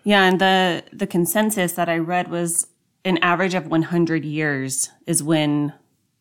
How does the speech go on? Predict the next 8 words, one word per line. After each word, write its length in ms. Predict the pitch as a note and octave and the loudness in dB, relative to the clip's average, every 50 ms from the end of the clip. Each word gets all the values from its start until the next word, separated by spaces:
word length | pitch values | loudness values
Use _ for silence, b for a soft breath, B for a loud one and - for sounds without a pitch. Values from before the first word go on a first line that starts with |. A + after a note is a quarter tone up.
| _ _ - | _ _ -6
this 220 | D#3 E3 D#3+ D#3 | -4 -2 -2 -2
type 260 | - - D#3 D#3 D3+ - | -2 -2 -2 -2 0 -2
of 300 | D3 D3 C#3+ C#3 - _ _ _ _ _ _ | -2 -4 -4 -6 -12 _ _ _ _ _ _
thing 280 | _ - F3+ E3+ E3 D#3+ | _ 0 2 4 4 4
would 180 | D3+ D3+ C3+ | 2 0 -4
take 260 | - - D3 C#3 C3+ - | -6 -8 -8 -8 -8 -8
place. 520 | - D#3 D3 C#3+ E3 A3 - - - - - _ _ _ _ _ _ _ _ _ | -6 -6 -4 -4 -6 -6 -8 -8 -10 -10 -14 _ _ _ _ _ _ _ _ _
And 500 | - F#3 F3+ F3 E3+ E3+ E3 D#3 D#3 | 0 2 4 4 4 4 4 4 2